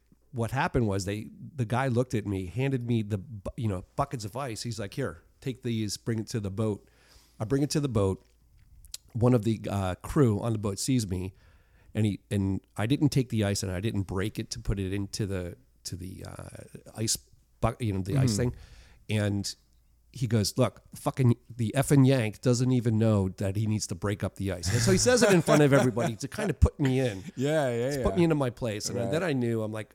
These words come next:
Speaker 1: "Okay." And I was just very humble.
Speaker 2: Yeah.
Speaker 1: Did what I was supposed to do, put my head down. And then, then they all started laughing, and they were like, "Yeah," but that,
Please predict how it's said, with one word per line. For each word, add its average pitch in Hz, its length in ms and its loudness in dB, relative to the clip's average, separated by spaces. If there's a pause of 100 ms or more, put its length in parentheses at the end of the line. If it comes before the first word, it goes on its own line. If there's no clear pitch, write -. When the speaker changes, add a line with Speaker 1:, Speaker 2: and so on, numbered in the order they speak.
Speaker 1:
"Okay." 117 380 -6 (460)
And 110 100 -6
I - 20 -6
was 110 160 -6
just 113 160 -6
very 123 160 0
humble. 101 580 -2 (140)
Speaker 2:
Yeah. 95 380 -2
Speaker 1:
Did 120 220 -4
what 127 120 2
I 120 40 -2
was 120 140 -2
supposed 117 260 -2
to 131 80 -4
do, 104 240 -4
put - 200 -6
my 120 100 -6
head 110 320 -6
down. 95 500 -6 (400)
And 98 340 -6
then, 101 320 -8
then 120 200 -2
they 120 100 2
all 120 140 -2
started 104 300 -6
laughing, 101 440 -4
and 98 80 -4
they 95 40 -4
were 92 80 -4
like, 98 200 -8
"Yeah," 90 220 -6
but 107 180 -10
that, 135 160 -4